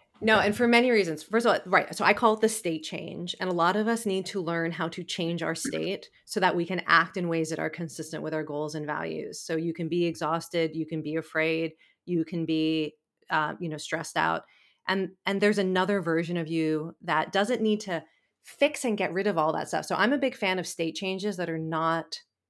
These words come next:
Speaker 1: about removing the barrier, but about producing the inner strength you need to do whatever it is you wanna do, um, which sounds very similar to what you were talking about. So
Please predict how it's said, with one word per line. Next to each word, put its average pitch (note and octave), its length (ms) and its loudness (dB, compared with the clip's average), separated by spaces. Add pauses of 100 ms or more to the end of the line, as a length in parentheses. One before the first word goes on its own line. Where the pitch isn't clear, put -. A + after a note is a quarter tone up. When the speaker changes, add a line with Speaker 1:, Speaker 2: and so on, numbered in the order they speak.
(480)
Speaker 1:
about E3 320 2
removing F3 760 0
the D3+ 80 -4
barrier, E3+ 720 -2 (360)
but F3 100 -4
about D#3+ 460 2
producing E3+ 1040 -2
the D#3+ 400 -2
inner F3 220 -4
strength D#3+ 440 -6
you E3 120 -4
need D#3 240 -2
to D3 80 -14
do D3 180 -4
whatever D3+ 400 -4
it D#3 80 -6
is E3 200 -6
you D3+ 100 -6
wanna E3 260 -6
do, D#3 240 -6 (580)
um, D#3+ 180 -2
which D#3+ 120 -4
sounds E3+ 220 -2
very D#3 140 0
similar D#3 260 -6
to D3+ 60 -4
what D3+ 120 -6
you D3+ 100 -6
were D#3 100 -2
talking D#3 380 -6
about. C#3+ 340 -8
So D#3+ 220 -4